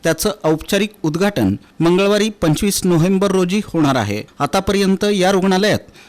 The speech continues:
एक हजारापेक्षा जास्त शस्त्रक्रिया करण्यात आल्या आहेत. यामध्ये प्रामुख्यानं मोतीबिंदू शस्त्रक्रियांचा समावेश आहे. गोरगरीब सामान्य लोकांना इथं सवलतीच्या दरात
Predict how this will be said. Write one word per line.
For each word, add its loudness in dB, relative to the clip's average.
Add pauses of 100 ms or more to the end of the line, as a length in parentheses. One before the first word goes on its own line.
(120)
एक -2
हजारापेक्षा -2
जास्त -4
शस्त्रक्रिया -4
करण्यात -2
आल्या 0
आहेत. -4 (340)
यामध्ये 0
प्रामुख्यानं 0 (320)
मोतीबिंदू 0
शस्त्रक्रियांचा -2
समावेश -2
आहे. -4 (300)
गोरगरीब 0
सामान्य 0
लोकांना 0 (320)
इथं -2
सवलतीच्या -2
दरात 0